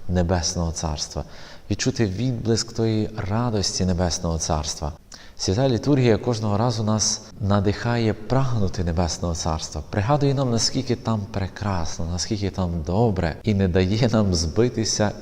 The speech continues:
зі шляху до Небесного Царства, щоб ми чітко знали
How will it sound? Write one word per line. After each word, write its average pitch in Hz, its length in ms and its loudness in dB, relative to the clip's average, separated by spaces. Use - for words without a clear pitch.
зі 85 220 0
шляху 113 720 2
до 85 140 4
Небесного 82 540 2
Царства, 76 520 -4
щоб 92 300 0
ми 87 120 2
чітко 123 680 0
знали 98 460 0